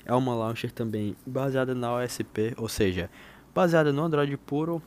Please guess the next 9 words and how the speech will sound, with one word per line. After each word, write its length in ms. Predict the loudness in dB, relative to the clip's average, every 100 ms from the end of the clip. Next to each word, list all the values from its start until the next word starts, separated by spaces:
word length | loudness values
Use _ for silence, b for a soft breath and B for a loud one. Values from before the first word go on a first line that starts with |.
| -10 -4
e 40 |
aparentemente 680 | -2 -2 -2 -4 -4 -2 -4
aqui 220 | -6 -6
baseada 400 | -4 -4 -2 -4
também 500 | -4 -4 -2 -2 -4 -6
no 180 | -4 -4
Android 400 | -2 -2 -2 -2
Oreo, 240 | -2 -4 -12 -4
beleza? 400 | 0 0 -2